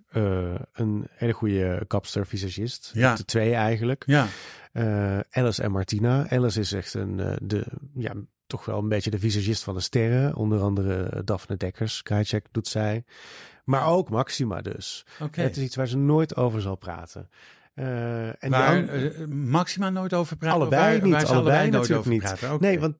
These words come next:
Speaker 1: het is natuurlijk ook onderdeel van het sprookje dat in stand moet blijven en waar we niks van te weten hoeven
Speaker 2: Oké.
Speaker 1: komen.
Speaker 2: Nou, dan ga, ik
Speaker 1: Vinden
Speaker 2: ga,
Speaker 1: zij.
Speaker 2: ga er ook niet op door. Ik vind, vind ik eigenlijk wel
Speaker 1: Maar,
Speaker 2: heel netjes.
Speaker 1: maar het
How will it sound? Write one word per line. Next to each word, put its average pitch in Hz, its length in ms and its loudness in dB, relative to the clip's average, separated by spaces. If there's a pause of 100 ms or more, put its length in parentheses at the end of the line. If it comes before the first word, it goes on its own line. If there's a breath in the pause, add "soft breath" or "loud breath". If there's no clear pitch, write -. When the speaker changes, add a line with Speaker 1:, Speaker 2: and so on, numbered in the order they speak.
Speaker 1:
het - 200 -8
is 151 100 -2
natuurlijk 156 260 -4
ook 185 140 -4
onderdeel 196 300 0
van 180 140 -2
het 170 100 -2
sprookje 180 480 0
dat 160 180 0
in 151 100 -2
stand 160 320 0
moet 156 120 2
blijven 143 400 0
en 139 60 0
waar 135 340 2
we 120 240 2 (400 soft breath)
niks 139 280 0
van 117 180 2
te 101 140 -8
weten - 300 -4
hoeven 87 640 -8
Speaker 2:
Oké. 98 240 2
Speaker 1:
komen. 120 320 -2 (200)
Speaker 2:
Nou, 214 160 4
dan 233 200 6
ga, 202 60 -2
ik 202 80 -6
Speaker 1:
Vinden 123 320 4
Speaker 2:
ga, 220 60 4
Speaker 1:
zij. 127 160 4
Speaker 2:
ga 208 180 4
er 190 80 2
ook 196 140 6
niet 185 160 2
op 160 100 0
door. 160 160 6
Ik 202 60 4
vind, 175 320 0
vind - 300 -4
ik 175 60 -6
eigenlijk 170 320 -2
wel 139 80 6
Speaker 1:
Maar, 127 100 6
Speaker 2:
heel 123 120 4
netjes. 127 140 2
Speaker 1:
maar 165 80 4
het 139 80 0